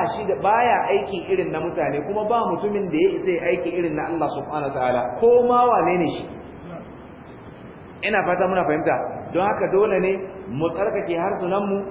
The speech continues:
mu sani cewa Allah subhanahu wata'ala ba irin kowa bane. Shi yasa a lokacin da mushrikai suka zo, suka ce wa Annabi sallallahu alaihi wa alihi wa sallam, "Mu dinnan da kake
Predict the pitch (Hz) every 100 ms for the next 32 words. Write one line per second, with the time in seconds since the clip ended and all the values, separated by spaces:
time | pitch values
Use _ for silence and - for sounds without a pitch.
0 | - - 143 151 208 196 - 196 185 185
1 | - - - 185 208 185 170 - 175 196
2 | 185 185 180 156 180 185 185 - 143 165
3 | 165 196 156 151 151 151 151 - - -
4 | - 220 247 220 180 180 233 440 190 202
5 | 170 156 151 156 156 202 208 220 180 156
6 | 170 165 - - - 233 240 214 - 214
7 | 185 175 170 190 190 - 165 165 156 180
8 | 190 180 151 156 175 170 160 - 170 320
9 | - 160 143 165 165 160 156 - - 127
10 | 151 196 240 - 254 269 269 233 180 175
11 | 208 220